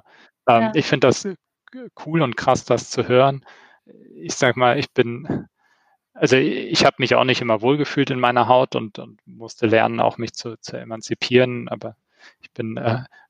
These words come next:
Speaker 1: groß, männlich, weiß, das sind schon, äh, <laughs> ziemliche Qualitäten, um's, äh,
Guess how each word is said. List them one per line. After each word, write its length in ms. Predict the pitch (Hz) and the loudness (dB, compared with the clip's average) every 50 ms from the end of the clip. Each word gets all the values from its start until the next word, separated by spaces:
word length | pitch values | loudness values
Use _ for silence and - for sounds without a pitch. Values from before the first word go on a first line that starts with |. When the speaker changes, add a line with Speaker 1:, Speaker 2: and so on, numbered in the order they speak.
| _ | _
Speaker 1:
groß, 380 | - - 120 123 135 127 - - | -4 0 2 4 4 2 2 0
männlich, 420 | 120 120 120 120 120 110 - - | 0 0 2 4 2 2 4 2
weiß, 460 | 113 110 110 117 120 123 - - - | 2 2 4 4 4 2 2 -2 -2
das 180 | - - 113 - | -2 -2 -2 -2
sind 160 | - 117 110 | -4 -6 -4
schon, 320 | - - 117 113 110 113 120 | -4 -4 -4 -4 -6 -8 -6
äh, 220 | 120 117 117 120 131 - - - _ _ - - - _ _ _ _ - | -4 -2 -2 -2 -4 -8 -16 -20 _ _ -20 -20 -20 _ _ _ _ 0
<laughs> 280 | - - - 185 165 - | 0 2 2 0 0 0
ziemliche 480 | - - 170 170 - 180 175 - 156 | 2 4 4 6 6 6 6 4 4
Qualitäten, 680 | - - 147 135 123 131 - - - 131 131 - - 123 | 2 2 2 2 2 2 0 2 2 4 4 2 2 -2
um's, 380 | 117 120 117 113 113 - - - | -2 -2 -2 -4 -4 -4 -2 0
äh, 280 | 156 131 117 110 113 | 2 2 2 2 0